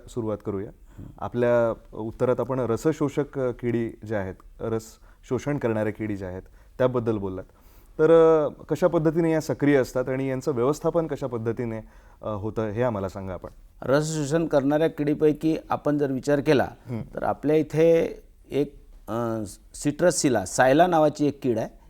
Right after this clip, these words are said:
Speaker 2: ह्या, ह्या किडीचा, अ, प्रादुर्भाव आपल्याला नवतीवर,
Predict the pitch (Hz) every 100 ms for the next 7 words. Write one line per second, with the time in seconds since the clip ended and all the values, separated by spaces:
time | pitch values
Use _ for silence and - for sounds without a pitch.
0 | - - 151 - - 123 143 147 147 147
1 | 147 143 139 - 117 117 117 117 117 113
2 | 113 107 104 - 110 110 127 135 139 -
3 | 120 127 123 131 113 123 131 175 180 196